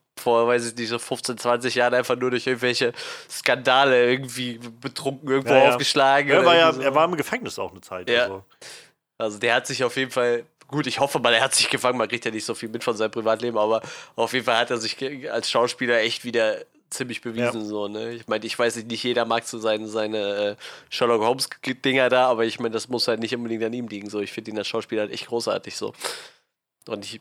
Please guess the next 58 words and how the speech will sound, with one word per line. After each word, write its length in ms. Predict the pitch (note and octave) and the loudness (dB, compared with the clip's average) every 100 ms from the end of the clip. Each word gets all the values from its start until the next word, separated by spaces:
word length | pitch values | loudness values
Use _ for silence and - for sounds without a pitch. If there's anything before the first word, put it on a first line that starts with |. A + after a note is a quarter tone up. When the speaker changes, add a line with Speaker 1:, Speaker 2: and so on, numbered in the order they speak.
| _ | _
Speaker 1:
ich 120 | - | -4
bin 120 | C3 | 2
halt 120 | C3 B2+ | 2 2
echt, 280 | C3 - - _ _ _ | 0 -4 -12 _ _ _
ich 160 | A2 A#2 | -8 -6
hab 140 | A#2 | -4
das 160 | A2+ - | -6 -8
die, 120 | A2+ | -10
die 120 | A2+ | -8
letzte 260 | G#2+ - A#2 | -6 -6 -6
Zeit 160 | A#2 | -4
schon 100 | A#2+ | -2
so 100 | A2 | -2
oft 140 | A#2+ - | -2 -2
gesagt, 220 | G#2+ G#2 | -4 -2
aber 60 | G#2 | -4
ich 60 | - | -6
bin 100 | A2+ | -6
halt 100 | G2+ | -4
echt 160 | A2+ | -6
gespannt, 320 | - - A2+ A2 | -8 -6 -6 -6
wo's, 160 | G#2 | -10
wo's 280 | A2 A2 - | -6 -8 -4
halt 160 | A2+ G#2+ | -6 -6
f-, 200 | - - | -20 -14
auf, 180 | A2 - | -14 -14
für 320 | - - B2+ | -16 -12 -10
die 100 | A2 | -4
ganzen 240 | G#2+ - | -6 -4
Schauspieler 380 | G#2+ A2 - G2 | -6 -6 -4 -4
hingehen, 400 | F#2+ G2+ G2+ G2 | -4 -6 -8 -8
ne? 180 | G2+ A2+ _ - - | -12 -18 _ -18 -10
Speaker 2:
Ja. 220 | A#2 A#2 A#2+ - | -6 -4 -6 -10
Speaker 1:
Ist 80 | - | -12
halt 140 | G2+ | -10
wie 40 | A2 | -4
bei 140 | A2 | -2
Game 160 | A2 A2 | 0 0
of 140 | G#2+ | 0
Thrones, 260 | - A2+ G#2 | 2 2 0
wenn 140 | G#2 | -4
das 120 | G#2 | -2
rum 160 | G#2 A2 | -4 -4
ist, 120 | A2+ | -6
ich 80 | G#2 | -6
bin 120 | - A2 | -4 -4
halt 120 | G#2 | -4
echt 140 | G2 | -4
gespannt, 300 | A#2 - A2 | -6 -4 -4
wo 40 | A2 | -4
die 100 | A2 | -6
ganzen 220 | G#2+ - | -6 -4
Leute 180 | G#2+ A2 | -4 -4
landen, 240 | A2 A#2 | -6 -6
weil 140 | F#2 G2 | -6 -6
es 100 | - | -8
sind 120 | G2+ | -6
halt 180 | G#2 | -6